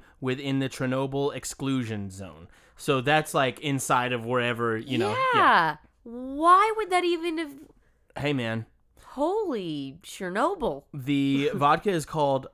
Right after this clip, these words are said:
Speaker 1: Atomic. It's the first consumer product to be made within the exclusion zone. Professor Jim Smith from the University of Portsmouth in U-, United Kingdom and a team of researchers made the vodka because the distillation process actually removes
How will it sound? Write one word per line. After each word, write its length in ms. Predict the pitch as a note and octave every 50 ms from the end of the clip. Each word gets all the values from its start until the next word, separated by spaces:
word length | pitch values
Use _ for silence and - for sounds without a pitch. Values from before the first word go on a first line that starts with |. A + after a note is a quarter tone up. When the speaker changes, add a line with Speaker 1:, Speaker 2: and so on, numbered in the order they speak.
| _ _
Speaker 1:
Atomic. 600 | - A2+ - - - C#3 B2+ A2 F#2+ - - - -
It's 160 | - - -
the 120 | - C3+
first 360 | - - - D3+ D#3+ D3+ - -
consumer 480 | D#3 C#3+ - - - E3 E3 D#3+ D3
product 460 | C3 - D3 A#2+ B2 B2 A#2+ A#2 -
to 80 | - C3
be 100 | A#2+ A#2+
made 220 | B2 A#2+ A#2+ A#2+
within 340 | A#2 A#2 A2 - C3 D3 E3
the 100 | D#3+ D3
exclusion 600 | C3 G#2+ - - - A#2+ A#2 A2 G#2 G#2+ G#2+ G2+
zone. 340 | G2 G2 F2+ F2+ F#2+ A2+ B2+
Professor 400 | - - B2 - C#3+ C3 C3 C3+
Jim 380 | B2 A2 A#2 C3+ D3 D3+ D3+ C#3+
Smith 640 | - - - C#3 C3+ C3 C3+ C#3+ F3 - - - -
from 380 | - D3 C#3 C3 B2+ B2 B2 A#2+
the 100 | A#2+ B2+
University 640 | B2 C3 C3+ C3 A#2+ B2+ C3 B2 - - C#3 C3
of 140 | B2 A#2 -
Portsmouth 480 | - - C3+ C3+ - D3 D#3 E3+ - C#3
in 100 | B2 B2
U-, 360 | B2 B2+ B2+ B2 C3+ C#3 - _ -
United 680 | D3+ C#3 C#3 C#3 C#3 C#3 C#3 C3+ C3 C3 C3 B2+ A#2+ -
Kingdom 460 | - D3+ D3 D3 C#3 F#3+ A#3 C4 C4 - _ _ _ _ _ _ _ _ _ -
and 140 | C#3 C3+ C3
a 20 |
team 220 | A#2+ - C#3+ C3+
of 100 | B2+ A2+
researchers 500 | B2 C3+ C3 - D3 C3+ - C#3+ B2+ A2+
made 280 | B2 B2+ C3 D3 E3 E3
the 80 | D3+ B2
vodka 640 | A2 D3+ C3+ C3+ B2+ - - D3 C3+ C3 C3 C3+ - - _ _ _ -
because 340 | C3 B2 - D3 C#3 B2
the 80 | A2 B2
distillation 640 | A#2+ C#3 C#3+ - - C3+ C3+ C3 C3 - C3 B2+ A2+
process 680 | - - - F3 F3 F#3+ F3+ - - B2 A#2+ A2+ - -
actually 320 | B2+ B2 - - C3+ C3
removes 1040 | B2 A#2+ A#2 A#2 A#2 A#2+ B2 B2 C3 C#3+ C#3+ C#3 C3+ B2+ A#2 A2 G#2+ G#2+ - - -